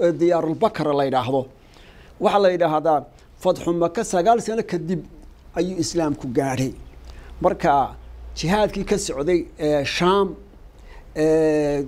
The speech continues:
dee ilaa Dimashq, ee, xarumihiisu markii dambe xilligii Umawiyiintu ay noqdeen, ilaa xu-, xilligii bin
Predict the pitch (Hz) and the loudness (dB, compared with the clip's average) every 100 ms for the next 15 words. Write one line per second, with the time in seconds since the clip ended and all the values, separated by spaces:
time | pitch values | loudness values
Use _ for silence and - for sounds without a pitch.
0 | 156 160 170 170 220 190 185 180 156 180 | -2 0 2 0 2 4 4 2 2 2
1 | 214 - 180 180 - - - 156 147 - | 2 2 0 -2 -6 -18 -10 -6 -4 2
2 | 160 165 202 185 180 180 175 170 175 - | 4 4 2 -2 -2 0 0 0 0 0
3 | 180 180 175 160 151 165 196 185 175 151 | 0 2 2 2 2 0 -2 -2 2 2
4 | 147 160 208 202 - - - - - - | 2 2 2 0 -6 -20 -20 -20 -12 0
5 | 214 208 190 - - - 214 202 185 208 | 4 4 2 -4 -14 -6 -2 0 0 0
6 | 190 | 0